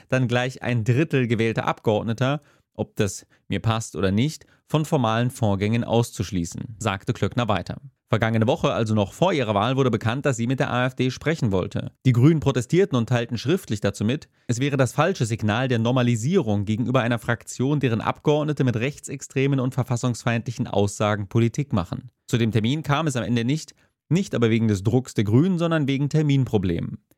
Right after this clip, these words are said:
„Wenn die A F D mir einen Termin gibt während des ökumenischen Gottesdienstes, der traditionell zur Eröffnung dieser Legislaturperiode stattfindet, und mir persönlich ist dieser Segen wichtig,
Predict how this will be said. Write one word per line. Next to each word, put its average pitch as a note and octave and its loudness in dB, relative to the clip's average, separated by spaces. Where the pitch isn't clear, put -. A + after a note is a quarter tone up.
„Wenn A#2 2
die B2 0
A A2+ 0
F A2 -4
D C#3 -2
mir C#3 -2
einen A2+ -2
Termin A#2+ 2
gibt C3 -2
während A#2+ 0
des G#2+ 0
ökumenischen A#2 0
Gottesdienstes, B2+ -2
der A2 -2
traditionell A#2 -2
zur A2+ 0
Eröffnung B2 0
dieser A2+ 0
Legislaturperiode A2 0
stattfindet, B2+ -2
und A2+ 0
mir A#2+ 2
persönlich B2+ 2
ist A2 -6
dieser G2+ 2
Segen F#2 0
wichtig, C#3+ -4